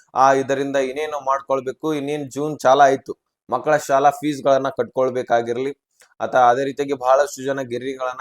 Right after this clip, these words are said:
ಕಿರಾಣಿ ಅಂಗಡಿಗಳನ್ನ ಅಥವಾ ಕಿರಾಣಿ ಅಂಗಡಿಗಳನ್ನ ಇಟ್ಕೊಂಡವರು ಅದರಲ್ಲಿ ಮಟೀರಿಯಲ್ ಗಳನ್ನ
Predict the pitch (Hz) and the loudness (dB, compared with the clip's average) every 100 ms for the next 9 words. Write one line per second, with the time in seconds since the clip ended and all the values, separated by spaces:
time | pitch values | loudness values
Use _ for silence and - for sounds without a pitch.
0 | 131 123 120 120 123 139 135 127 123 131 | -6 -2 -2 -4 -8 -8 -4 -2 -4 -6
1 | 147 _ _ - 120 131 131 131 131 135 | -14 _ _ -8 -6 -4 -2 2 2 2
2 | 131 131 135 131 127 117 - 160 156 143 | -2 -2 -2 -2 -4 -8 -4 0 2 2
3 | 139 147 139 135 135 127 117 120 151 160 | 2 2 0 -2 -8 -8 -8 -4 0 0
4 | 139 120 113 | 0 -2 -2